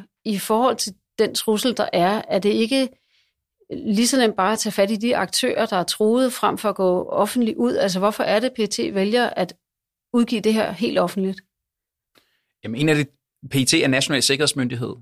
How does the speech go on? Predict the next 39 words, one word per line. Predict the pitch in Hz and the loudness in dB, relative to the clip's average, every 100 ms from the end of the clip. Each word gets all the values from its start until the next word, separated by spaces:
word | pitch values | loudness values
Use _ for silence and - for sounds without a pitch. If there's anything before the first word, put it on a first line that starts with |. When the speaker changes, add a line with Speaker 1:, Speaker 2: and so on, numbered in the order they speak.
| _ 113 | _ -8
Speaker 2:
øh, | 110 107 107 - | -6 -4 -4 -2
og | 127 | 0
et | 139 | 2
af | |
vores | 127 107 | 2 0
vigtigste | 127 - 135 107 | -2 -4 -4 0
værktøjer | 107 - 135 - - _ - | 0 0 0 0 -4 _ -4
for | |
at | 90 - | -4 -2
beskytte | - - 165 | -2 2 2
Danmark | 185 104 104 107 | 2 0 0 -4
mod, | 110 104 92 98 | -6 -8 -6 -6
øh, | 95 95 - | -6 -6 -8
spionageaktiviteter, | - 107 98 104 104 - 98 - 101 98 - _ - | -4 -2 0 0 -2 -4 -6 -6 -4 -6 -10 _ -2
det | 120 | 0
er | 131 | 2
faktisk | - 110 - - - | 0 -2 -2 -6 -6
at | 113 107 | -8 -2
ruste | 113 - - | -2 -2 -4
det, | 113 | -4
vi | 113 | -2
kalder | 120 107 | -2 -2
modstandskraften | 107 - 123 - - 92 110 | -2 -2 -2 -2 -4 -4 -6
i | |
det | 95 98 | -10 -8
danske | 92 - 127 | -8 -6 -6
samfund. | 95 90 - - _ _ _ _ _ | -6 -8 -14 -20 _ _ _ _ _
Vi | 117 | -2
har | 135 | 0
simpelthen | 127 135 | 2 0
behov | 120 120 127 | 2 0 0
for | 139 | -2
at | |
gå | 139 | 0
ud | 131 | 0
og | 123 | 0
kommunikere | 139 113 107 - 127 | 0 0 -2 -2 -2
om | 123 | -2
truslen. | 117 - 101 120 | -4 -6 -8 -8